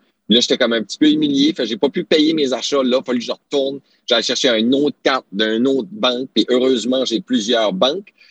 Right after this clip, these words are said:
Puis, euh, je me suis posé la question tout de suite, immédiatement. « Ben, que s'est-il passé ? J'ai de l'argent dans mon compte de banque. Pourquoi ? » Et puis, euh, j'ai appelé ma banque. Puis là, ils ont dit, « Ben, c'est parce que ta carte de banque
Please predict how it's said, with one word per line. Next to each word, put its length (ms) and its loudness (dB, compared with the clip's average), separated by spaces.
Puis, 380 0
euh, 160 2
je 80 -6
me 80 0
suis 100 -6
posé 220 4
la 140 2
question 260 0
tout 60 -2
de 40 -10
suite, 200 -2
immédiatement. « 500 0
Ben, 100 -4
que 140 0
s'est-il 320 0
passé ? 460 0
J'ai 120 2
de 60 4
l'argent 280 -2
dans 100 -2
mon 120 -2
compte 200 -4
de 80 -2
banque. 360 -4
Pourquoi ? » 400 0
Et 140 4
puis, 400 2
euh, 220 4
j'ai 240 2
appelé 220 0
ma 140 -2
banque. 220 -4
Puis 100 -4
là, 60 -2
ils 20 -6
ont 60 -6
dit, « 120 -14
Ben, 100 -2
c'est 120 -18
parce 160 -2
que 80 0
ta 160 -2
carte 280 -4
de 120 2
banque 300 -2